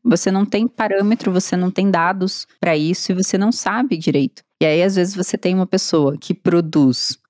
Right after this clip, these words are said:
um monte. Então, vamos falar, dar o exemplo de peças. Ela produz muitas peças, aí você acha que ela é uma funcionária excelente.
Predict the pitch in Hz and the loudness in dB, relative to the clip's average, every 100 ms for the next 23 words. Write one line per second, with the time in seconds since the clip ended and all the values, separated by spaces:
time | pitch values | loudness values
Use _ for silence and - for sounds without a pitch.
0 | - 190 175 147 147 170 - - 302 151 | 2 4 4 4 2 -2 -6 -6 -4 -2
1 | 151 156 165 156 147 139 143 135 135 135 | 0 0 0 0 0 0 0 -2 -4 -10
2 | - 196 170 196 - - 156 - 156 160 | -4 -2 -2 -6 -10 -6 -4 -4 -2 0
3 | 175 214 262 381 - 175 147 - 349 - | 2 2 2 -2 -2 -2 -2 -4 -6 -6
4 | - 165 180 - 165 - 202 185 170 170 | -4 -4 -4 -4 -4 -6 -8 -4 -2 -2
5 | 175 180 165 165 165 - 233 175 - | -4 -4 -2 -2 -2 -2 -2 -2 -4